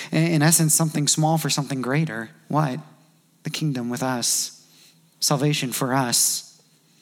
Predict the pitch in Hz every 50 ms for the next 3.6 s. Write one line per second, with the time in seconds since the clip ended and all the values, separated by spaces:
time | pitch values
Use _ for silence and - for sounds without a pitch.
0 | _ - - _ _ _ - 156 147 139 135 - - 135 - 135 131 127 - -
1 | 160 147 135 127 120 - - - - - - - - - - - - - - -
2 | 135 135 135 135 123 - - 147 127 131 127 135 131 131 139 131 123 120 120 113
3 | 120 110 - 123 113 107 113 113 113 110 -